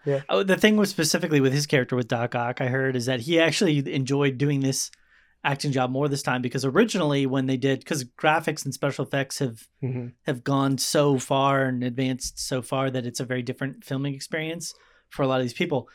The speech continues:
Speaker 2: So when they originally had him as Doc Ock, they had all of his arms on, like, with, like, strings.
Speaker 1: Mm.
Speaker 2: And so,
Speaker 1: Or,
Speaker 2: like,
Speaker 1: like,
Speaker 2: he's
Speaker 1: puppets or something?
Speaker 2: interacting, yeah, with, like, puppets.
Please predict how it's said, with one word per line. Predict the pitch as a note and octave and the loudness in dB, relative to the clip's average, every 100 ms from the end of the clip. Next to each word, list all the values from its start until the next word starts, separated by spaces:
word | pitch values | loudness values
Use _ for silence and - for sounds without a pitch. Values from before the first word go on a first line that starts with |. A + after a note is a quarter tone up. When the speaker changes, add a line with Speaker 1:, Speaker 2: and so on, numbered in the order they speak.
| _ | _
Speaker 2:
So | - D#3+ | 0 2
when | D#3 | 4
they | |
originally | D3 G3 A#3+ G#3 D3 | 4 4 4 2 4
had | D3 C#3 | 4 4
him | |
as | C3+ A#2+ | 2 0
Doc | C3 A#2+ | -2 0
Ock, | C#3+ A#2+ A#2+ | 0 -2 0
they | D3 | 2
had | D3 F3 | 2 2
all | - D#3+ | 0 0
of | E3 | 2
his | D#3 | 0
arms | C#3+ C#3+ D3+ D3 C#3+ C3+ | 0 0 2 2 0 0
on, | C#3+ | -2
like, | C#3 B2 A3 | -2 -4 -6
with, | C#3 C#3 | -4 -2
like, | A#2+ | -4
strings. | - - D3+ D3+ G3+ A#3 - - _ | -8 -6 -2 0 2 0 -2 -14 _
Speaker 1:
Mm. | D#3 D3+ A#2 - | 2 2 2 0
Speaker 2:
And | D3+ | 0
so, | D#3 | 4
Speaker 1:
Or, | D3+ | 6
Speaker 2:
like, | C#3+ | 6
Speaker 1:
like, | B2+ | 4
Speaker 2:
he's | - | 4
Speaker 1:
puppets | - - | 4 4
or | |
something? | C3+ - D3+ | 4 4 6
Speaker 2:
interacting, | D3 D3+ D3 E3+ | 8 8 4 2
yeah, | E3 | 2
with, | D3 C#3+ | 2 4
like, | C3+ - | 0 2
puppets. | D#3+ D3+ F#3 F3+ - - | 0 2 0 -2 -10 -10